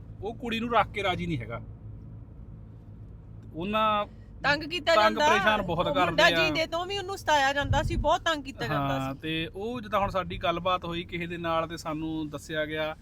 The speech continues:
Speaker 1: ਵੀ ਆਹ ਚੀਜ਼ ਹੁੰਦੀ ਆ ਉਸ ਕੁੜੀ ਦੇ ਨਾਲ, ਹਨਾ? ਵੀ ਉਹ ਕੁੜੀ ਚਾਹੁੰਦੀ ਆ ਕਿ ਉਹ ਆਪਦੀਆਂ ਬੱਚੀਆਂ ਨੂੰ ਪਾਲੇ, ਉਹਨਾਂ ਨੂੰ, ਉਹਦਾ ਪਾਲਣ ਪੋਸ਼ਣ ਕਰੇ, ਕਿਉਂਕਿ ਉਹ ਪਿੱਛੋਂ ਵੀ ਵਿਚਾਰੀ ਤੰਗ ਵਾ।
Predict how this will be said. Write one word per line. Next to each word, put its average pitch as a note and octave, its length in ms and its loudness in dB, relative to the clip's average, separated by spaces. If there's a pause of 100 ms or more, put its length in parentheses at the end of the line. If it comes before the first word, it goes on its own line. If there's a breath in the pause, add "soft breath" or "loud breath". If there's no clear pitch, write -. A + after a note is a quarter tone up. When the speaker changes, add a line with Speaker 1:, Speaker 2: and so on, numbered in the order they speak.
(420 loud breath)
Speaker 1:
ਵੀ E3+ 100 -4
ਆਹ F3+ 240 4
ਚੀਜ਼ F#3+ 260 -6
ਹੁੰਦੀ D3+ 360 0
ਆ D3 80 0
ਉਸ C#3+ 140 -2
ਕੁੜੀ C#3+ 240 -2
ਦੇ C#3 100 0
ਨਾਲ, B2+ 460 -2 (560 loud breath)
ਹਨਾ? E3 140 -2
ਵੀ F3+ 100 -4
ਉਹ F3+ 100 -4
ਕੁੜੀ F3+ 260 -4
ਚਾਹੁੰਦੀ F#3+ 320 -2
ਆ G3+ 80 2
ਕਿ F#3+ 120 -4
ਉਹ G3+ 100 -2
ਆਪਦੀਆਂ F#3+ 280 2
ਬੱਚੀਆਂ F3 360 -2
ਨੂੰ F3 120 -2
ਪਾਲੇ, D#3 500 0
ਉਹਨਾਂ E3 260 -8
ਨੂੰ, F3+ 120 -8 (260)
ਉਹਦਾ E3+ 180 -6
ਪਾਲਣ D#3+ 320 -2
ਪੋਸ਼ਣ D#3+ 300 -8
ਕਰੇ, D#3+ 200 -4
ਕਿਉਂਕਿ F#3 200 -10
ਉਹ - 60 -10
ਪਿੱਛੋਂ A3+ 460 -4
ਵੀ B3 120 -2
ਵਿਚਾਰੀ A3+ 300 -2
ਤੰਗ G3 260 0
ਵਾ। C3+ 200 0